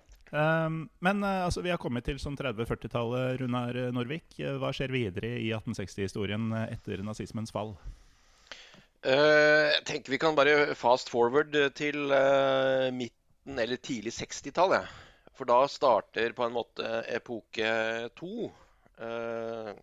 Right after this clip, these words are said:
Speaker 2: dette er jo min kategorisering, da. Eh, men, eh, da sikrer, eh,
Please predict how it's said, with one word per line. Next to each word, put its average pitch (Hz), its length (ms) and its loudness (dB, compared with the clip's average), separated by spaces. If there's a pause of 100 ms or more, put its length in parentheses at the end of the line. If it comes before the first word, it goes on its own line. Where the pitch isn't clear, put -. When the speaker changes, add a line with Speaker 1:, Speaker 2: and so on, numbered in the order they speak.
(180)
Speaker 2:
dette - 160 -12
er 107 100 2
jo 110 100 -2
min 113 420 -10
kategorisering, 120 680 -6
da. 120 100 -10 (280)
Eh, 104 240 -4
men, 107 300 -10 (1160)
eh, 113 600 -2 (560)
da 120 160 6 (760)
sikrer, 135 680 -6 (280)
eh, 117 880 -4